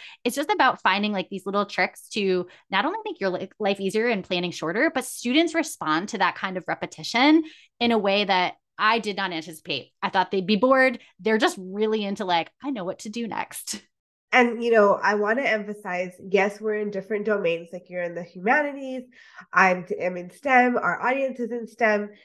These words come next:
Speaker 2: And what I love is the marriage of our two worlds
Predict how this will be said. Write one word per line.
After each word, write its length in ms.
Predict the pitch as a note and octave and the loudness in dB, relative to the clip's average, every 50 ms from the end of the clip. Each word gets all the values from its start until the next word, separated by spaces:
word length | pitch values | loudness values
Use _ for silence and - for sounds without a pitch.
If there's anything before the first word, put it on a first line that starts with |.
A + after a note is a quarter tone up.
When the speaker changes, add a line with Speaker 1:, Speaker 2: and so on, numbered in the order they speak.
| _ _ _ _ _ | _ _ _ _ _
Speaker 2:
And 600 | - G3+ G#3+ G#3 G3+ G3 F#3+ F#3+ F#3+ F#3+ F#3+ F3 - - - _ _ | 4 4 6 6 6 4 2 0 -2 -4 -6 -6 -8 -8 -10 _ _
what 400 | - G3+ G#3+ F#3 F#3 G#3 G3 F#3+ | -2 0 0 2 2 2 4 4
I 140 | F3+ F#3 G3 | 2 2 0
love 600 | F#3+ F#3+ F#3+ F#3+ A#3 C#4 B3 G3+ F#3 F3+ F3+ F3+ - _ | -4 -4 -2 0 2 2 2 2 0 -4 -8 -12 -12 _
is 320 | - G3 G3 F#3+ F#3+ - - | 0 2 2 2 0 -2 -2
the 120 | - G3+ | 0 0
marriage 840 | F#3+ F#3 F#3 F#3 F#3 G3 A3 A3 G3 D#3 D#3+ D3+ - - - - - _ _ | 0 -2 0 2 4 6 6 6 4 2 0 -2 -8 -14 -20 -20 -20 _ _
of 140 | G#3 G#3 G3+ | -2 0 2
our 160 | G3 F#3 F#3+ | 2 2 0
two 300 | G3 - - B3 B3 A3 | -2 -4 -2 -2 -2 0
worlds 720 | F#3 G3 A3+ B3+ A#3+ F#3 E3 D#3+ D#3+ D#3 - - - - | 0 0 2 2 2 2 2 0 -2 -6 -10 -18 -20 -20